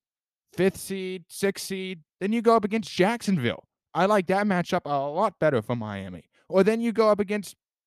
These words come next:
Cincinnati. Maybe not the greatest matchup, but you have a chance. Buffalo, you gotta be a hundred percent healthy, and even a hundred percent healthy, healthy Miami Dolphin team would just give them a chance.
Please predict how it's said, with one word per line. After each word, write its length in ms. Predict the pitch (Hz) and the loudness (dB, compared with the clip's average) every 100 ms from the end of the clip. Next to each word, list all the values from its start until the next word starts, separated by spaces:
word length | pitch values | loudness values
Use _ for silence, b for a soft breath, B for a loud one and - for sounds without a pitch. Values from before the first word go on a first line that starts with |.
| _ - | _ -6
Cincinnati. 640 | 247 233 220 226 226 113 _ _ _ _ _ _ _ | -4 -2 -4 -4 -6 -8 _ _ _ _ _ _ _
Maybe 480 | 151 180 233 226 226 | -6 -2 0 0 0
not 300 | 196 196 185 | 2 2 0
the 80 | 170 | -2
greatest 480 | 151 151 147 143 131 | 0 0 0 -4 -4
matchup, 380 | 123 127 175 180 | -4 -4 -4 -2
but 120 | 180 | 2
you 100 | 175 | 2
have 100 | 139 | 2
a 40 | |
chance. 600 | - - 190 180 165 - - _ _ _ - | -2 -6 -4 -4 -6 -8 -20 _ _ _ 4
Buffalo, 720 | 185 240 233 226 220 214 220 _ _ | 6 6 2 2 4 2 0 _ _
you 120 | 117 127 | -14 -6
gotta 220 | 143 139 | -4 -4
be 160 | 135 | -4
a 60 | 123 | -4
hundred 280 | 110 208 214 | -2 -2 -2
percent 360 | 208 - 196 | -2 -4 -4
healthy, 600 | 180 175 170 - 170 165 151 b b | -2 -2 -4 -4 -6 -6 -10 b b
and 120 | 139 | -4
even 240 | 170 180 | -2 0
a 60 | 165 | -2
hundred 220 | 160 196 | -2 -2
percent 300 | 170 - 165 | -4 -4 -6
healthy, 440 | 156 165 160 160 143 | -2 -4 -4 -10 -4
healthy 460 | 170 165 160 156 | 0 0 -2 -6
Miami 460 | 147 139 147 151 151 | -4 -4 -4 -4 -2
Dolphin 400 | 139 139 139 139 | 4 4 2 -6
team 220 | 147 139 | -6 -4
would 120 | 113 | -4
just 240 | 131 127 - | -4 -6 -4
give 160 | 120 | -4
them 120 | 120 | -2
a 40 | 113 | -4
chance. 520 | - - 139 - | -6 -12 -14 -18